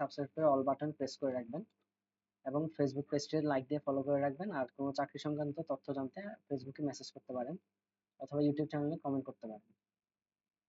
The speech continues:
তো দেখুন, আমাদের সাইটে আমরা সকল চাকরি সংক্রান্ত বিষয় নিয়ে বলে থাকি, যেমন সরকারি চাকরি, বেসরকারি চাকরি, শিক্ষক নিবন্ধন, ব্যাংক জব এবং অন্যান্য যত চাকরি আছে, যেমন এনআই, এনজিও, even ইত্যাদি চাকরি সম্পর্কে। আর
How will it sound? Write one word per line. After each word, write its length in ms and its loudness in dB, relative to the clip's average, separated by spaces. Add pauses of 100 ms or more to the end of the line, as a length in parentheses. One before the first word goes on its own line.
(480)
তো 40 2 (120)
দেখুন, 220 0 (140)
আমাদের 260 0
সাইটে 240 2 (140)
আমরা 140 0 (120)
সকল 200 2 (100)
চাকরি 300 -2
সংক্রান্ত 360 -4 (380)
বিষয় 280 -2
নিয়ে 120 0 (100)
বলে 160 -4
থাকি, 240 -2
যেমন 240 -4
সরকারি 320 -4
চাকরি, 300 -6
বেসরকারি 420 -6
চাকরি, 280 -8
শিক্ষক 300 -6
নিবন্ধন, 340 -2 (100)
ব্যাংক 240 -2
জব 120 -2 (420)
এবং 160 4 (100)
অন্যান্য 340 2
যত 120 2 (120)
চাকরি 260 -2
আছে, 200 -6
যেমন 180 0 (120)
এনআই, 180 0 (460)
এনজিও, 440 2 (560)
even 240 2
ইত্যাদি 260 0
চাকরি 260 -2
সম্পর্কে। 320 -8 (840)
আর 140 -2